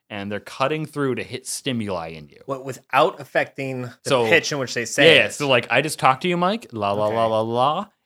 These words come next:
Speaker 1: and in the middle of that, I've slipped in, you know, some, like,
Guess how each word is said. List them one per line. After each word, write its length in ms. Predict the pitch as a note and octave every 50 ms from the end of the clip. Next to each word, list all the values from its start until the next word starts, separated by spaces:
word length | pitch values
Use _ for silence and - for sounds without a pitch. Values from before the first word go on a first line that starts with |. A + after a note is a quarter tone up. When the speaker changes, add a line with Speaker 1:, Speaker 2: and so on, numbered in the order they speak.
| _ _
Speaker 1:
and 160 | B2+ A#2+ A#2+
in 80 | A#2+ A#2
the 40 | A2+
middle 420 | G#2 G#2+ B2 E3+ F#3+ F3+ E3 D3+
of 140 | C#3 B2 A#2
that, 340 | B2+ A#2+ A2 G#2 G2+ - _ _
I've 180 | G#2+ G#2 G2 F#2+
slipped 380 | - - - C3 A#2 - _ -
in, 220 | A2 A2 A2 G#2
you 100 | G#2+ G#2
know, 180 | G2+ G2 F#2+ F#2+
some, 340 | F#2 - - A2 G2 G2 G2
like, 380 | F#2+ F#2+ F#2+ F#2 F#2+ F#2+ -